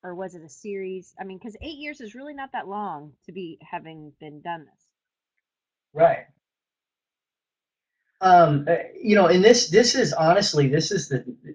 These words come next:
Speaker 2: you know, it, for some, you know, you think, you think, "Oh, it's just, just, uh, this one industry." But what I've found is it's this, what I'm gonna say kind of applies to everything.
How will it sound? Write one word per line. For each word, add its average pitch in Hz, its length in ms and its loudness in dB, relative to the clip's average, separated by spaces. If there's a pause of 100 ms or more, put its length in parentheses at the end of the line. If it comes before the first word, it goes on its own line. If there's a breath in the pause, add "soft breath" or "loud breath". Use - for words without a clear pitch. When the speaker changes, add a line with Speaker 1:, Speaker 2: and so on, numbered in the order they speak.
(420 loud breath)
Speaker 2:
you 160 140 0
know, 156 140 4
it, 151 400 -8 (220)
for 160 140 2
some, 175 260 2
you 160 120 0
know, 147 160 2
you 143 200 2
think, 208 240 -2
you 165 80 -4
think, 165 200 -2
"Oh, 156 100 6
it's - 160 -2
just, 156 380 -6
just, 147 360 -8
uh, 117 380 0
this 156 260 0
one 147 300 -2
industry." 139 580 -4 (300 loud breath)
But 151 100 0
what 165 120 6
I've 214 200 6
found 156 240 0
is 135 120 -2
it's 131 200 -6
this, 160 380 -2
what 147 140 2
I'm 160 100 2
gonna 160 140 0
say 147 220 0
kind 139 200 -2
of 123 80 -4
applies 135 440 0
to - 140 -10
everything. 123 420 -6